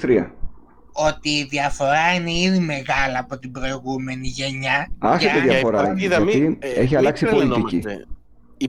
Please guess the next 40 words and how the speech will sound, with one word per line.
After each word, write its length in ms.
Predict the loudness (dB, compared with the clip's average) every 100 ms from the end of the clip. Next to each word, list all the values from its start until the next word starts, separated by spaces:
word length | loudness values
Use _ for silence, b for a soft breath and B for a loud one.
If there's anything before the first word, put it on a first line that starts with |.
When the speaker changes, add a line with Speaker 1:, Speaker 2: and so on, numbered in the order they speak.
| -2
Speaker 3:
παρτίδα 540 | 0 -2 -4 -4 -2
γυρνάει 460 | -2 -4 -2 0 -2
πολύ 260 | -2 0 0
εύκολα. 380 | 0 -2 -2
Δείτε 200 | -2 -6
τι 140 | -6 -6
είχε 140 | -4
γίνει 280 | -2 0 -2
στη 100 | -2
γενιά 320 | -4 -2 0 0
Xbox 60 | -2 -6 -6 -4
τριακόσια 180 | -2 -2
εξήντα 380 | -2 -4 -4
που 360 | -4 -6 -4 -2
είχε 140 | 0 0
Speaker 2:
Εγώ 120 | 2
Speaker 3:
πάει 180 | 2 2
Speaker 2:
νομίζω 160 | 2 2
Speaker 3:
χαλάκι 300 | 4 2 0
Speaker 2:
είναι 80 |
Speaker 3:
το 80 | -2 -4 0 2
Speaker 2:
αλλιώς 260 | 2 2
τώρα 380 | 2 4 4 0 -2 -6
η 40 | -6
κατάσταση. 840 | -10 -6 -2 -2 -2 -8 -10 -4
Τότε, 340 | 2 2 2
ας 160 | -2 -2
πούμε, 240 | -2 0
ήταν, 340 | 0 0 0 0
ε, 500 | -2 -2 -2 -2 -2
ρευστά 360 | -4 -6 -2 0 2 -2
ακόμα 380 | -4 -6 -6 -6
τα 180 | -8 -6
πράγματα. 440 | -4 -4 -6 -10
Υπήρχε 480 | -16 -4 0 0 0
ένα 240 | -2 -2 -2
console 600 | 0 2 2 -2 -4 2
war, 220 | 4 4 0
ας 180 | -4 -12
πούμε. 320 | -10 -10 -8